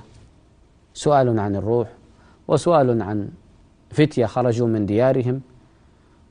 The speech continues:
ولم يرجعوا، وسؤال عن رجل جاب الأرض شرقا وغربا. وعاد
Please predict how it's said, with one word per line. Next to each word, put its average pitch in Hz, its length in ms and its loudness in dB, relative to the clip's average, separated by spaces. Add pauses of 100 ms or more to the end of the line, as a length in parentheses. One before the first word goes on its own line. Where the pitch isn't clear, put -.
(100)
ولم 123 300 4
يرجعوا، 131 520 0 (680)
وسؤال 156 440 2
عن 120 180 0
رجل 151 300 0
جاب 127 300 0
الأرض 123 320 -2
شرقا 110 400 -2
وغربا. 101 540 -2 (1700)
وعاد 147 580 0